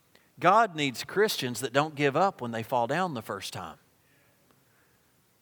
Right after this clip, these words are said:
The world doesn't give up when they fall down the first time. They get up and stick with it.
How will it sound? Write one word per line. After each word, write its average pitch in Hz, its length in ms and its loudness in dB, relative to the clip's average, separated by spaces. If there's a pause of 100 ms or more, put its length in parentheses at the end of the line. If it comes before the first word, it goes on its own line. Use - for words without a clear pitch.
(920)
The 123 100 -4
world 190 320 4
doesn't 143 320 0
give 139 160 4
up 131 160 6
when 131 120 -8
they 120 100 -2
fall 120 240 0
down 113 180 -4
the 110 60 -10
first 113 300 -6
time. 143 260 -4 (960)
They 151 140 -4
get 170 100 0
up 151 80 0
and 139 80 -8
stick - 240 -6
with 202 220 -2
it. - 100 -12